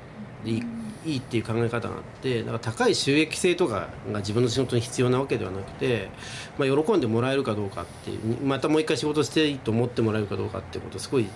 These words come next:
Speaker 1: 大事にしてたんです。で、大事にしてたんですけど、今回、まあ、結構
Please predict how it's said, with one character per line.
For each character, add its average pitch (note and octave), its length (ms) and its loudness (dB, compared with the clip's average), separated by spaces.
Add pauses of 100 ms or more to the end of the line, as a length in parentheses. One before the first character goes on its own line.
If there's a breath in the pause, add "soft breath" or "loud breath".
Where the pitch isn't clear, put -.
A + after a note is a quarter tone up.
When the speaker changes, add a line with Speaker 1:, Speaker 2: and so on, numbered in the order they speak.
(480)
Speaker 1:
大 D3 140 2
事 C#3+ 80 -4
に A2+ 60 0
し - 60 -2
て A#2+ 80 2
た G2 100 -6
ん F#2+ 260 -8
で G2 100 -6
す。 - 140 -10 (800 loud breath)
で、 D3 100 -2
大 A3 160 4
事 A3 80 2
に F#3 60 6
し - 40 -6
て G3+ 80 4
た E3+ 120 2
ん A#2 80 0
で G2+ 60 -4
す - 100 -10
け A#2 80 -4
ど、 B2+ 400 4 (400 loud breath)
今 C#4 220 4
回、 B2 480 2
ま C3 100 2
あ、 - 40 -4 (280)
結 G3+ 160 0
構 C3+ 140 4